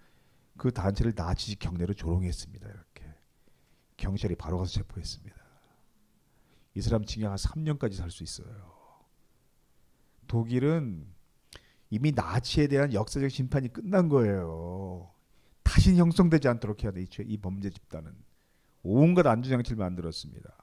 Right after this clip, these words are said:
그러니까 독일에서는 연극 소품으로 필요해서 나치 군복을 구하는 전화를 여기저기 하잖아요.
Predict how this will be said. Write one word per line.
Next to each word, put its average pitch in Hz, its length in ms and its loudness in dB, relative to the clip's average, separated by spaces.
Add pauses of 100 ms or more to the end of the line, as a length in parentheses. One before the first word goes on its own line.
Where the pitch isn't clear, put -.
(460)
그러니까 - 280 -6
독일에서는 143 500 4
연극 127 360 2
소품으로 123 520 -2
필요해서 120 480 0
나치 107 360 -4
군복을 110 500 -2
구하는 110 420 2
전화를 104 280 0
여기저기 101 420 0
하잖아요. 113 600 -2